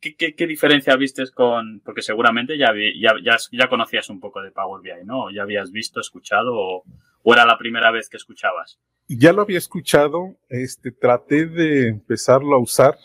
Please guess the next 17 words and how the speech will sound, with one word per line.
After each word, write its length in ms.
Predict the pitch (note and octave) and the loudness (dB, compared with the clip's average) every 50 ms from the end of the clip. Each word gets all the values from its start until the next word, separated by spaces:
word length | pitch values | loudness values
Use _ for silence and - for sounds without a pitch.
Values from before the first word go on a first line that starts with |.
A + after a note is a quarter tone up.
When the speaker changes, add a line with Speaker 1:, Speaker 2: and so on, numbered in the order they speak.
| _ _ _ _ _ _ _ - | _ _ _ _ _ _ _ -8
Speaker 1:
Ujú. 180 | B2 - B2+ A#2+ B2 | -6 -4 -2 -2 -2
Speaker 2:
eh, 500 | A2+ G#2 G#2+ G#2+ G#2 G#2 G#2 G#2 G2+ G#2 G#2 | -2 -4 -6 -8 -8 -8 -10 -10 -10 -6 0
donde 260 | A2+ A2+ A2 G#2+ G#2 G#2 | 2 2 2 2 0 -2
me 180 | G#2+ G#2+ G#2+ | -2 -4 -4
di 840 | G#2+ A#2+ B2+ B2+ C3 C3 C3 C3 B2+ A#2 A2+ G#2 G2+ G2+ - - _ _ _ _ | -2 0 0 2 2 2 2 2 2 0 0 -2 -4 -8 -12 -20 _ _ _ _
cuenta 340 | _ - B2 A#2+ A#2+ A#2 G#2 - | _ 4 4 4 4 2 0 0
que 160 | _ G#2 G2+ | _ -10 -12
sí 160 | - - B2+ A#2 | -10 -10 -8 -6
necesitaba 480 | A#2+ A2+ G#2+ G2 - C3 B2 A#2+ A#2+ | -4 -4 -6 -2 2 4 6 6 6
apoyo 420 | A2 G2 - _ B2 A#2+ A#2 B2 B2+ | 4 2 0 _ -2 0 2 2 4
era... 220 | B2 B2+ B2 - _ _ _ _ _ _ _ _ _ _ _ | 4 4 4 2 _ _ _ _ _ _ _ _ _ _ _
Este, 340 | A#2 A2+ A2 - - - A2+ | 0 0 0 0 0 -2 -2
en 80 | A2+ | 2
cómo 180 | - B2+ B2+ C3+ | 2 4 4 4
hacer 180 | B2+ - C3 | 2 2 2
la 120 | B2+ C#3+ C3 | 2 2 4
formulación. 680 | - B2 G#2 G#2 G#2+ G#2 F#2+ - - A#2+ A#2 G#2+ G2+ | 4 2 0 0 -4 -6 -6 -6 -2 -2 -2 -2 -2